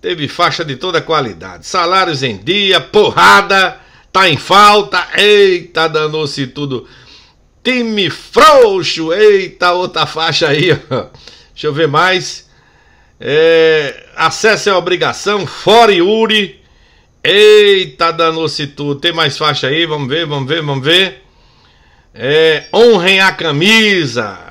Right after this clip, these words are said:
Aí depois dessas imagens aí, cinco bombas foram jogadas lá na sede do Esporte. Vamos ver aí as cenas dos próximos capítulos sobre,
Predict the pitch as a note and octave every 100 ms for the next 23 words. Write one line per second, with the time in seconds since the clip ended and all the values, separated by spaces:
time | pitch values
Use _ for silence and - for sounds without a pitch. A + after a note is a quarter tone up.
0 | G1+ B2+ D3 D#3+ - E3+ E3 D#3 E3 D#3
1 | C3 A2+ A2 B2+ C#3+ C#3+ C#3+ D3 A#2+ D3
2 | C#3+ - F#3 G3 A#2 A#2+ D#3 D3 - D3
3 | C3+ C#3 G2+ A#2 C3 A#2+ C3 B2+ G2+ B2
4 | A#2+ B2 - _ - - _ _ _ _
5 | _ _ - B2 A2+ B2 B2+ G2 G#2+ B2+
6 | - _ _ _ - A#2 A2+ - D3+ E3
7 | D#3+ C3+ B2+ A#2 - A#2+ B2+ B2 - A#2+
8 | G#2 - E2+ - A#2 B2 A#2+ G#2+ - A#2+
9 | A#2 G#2+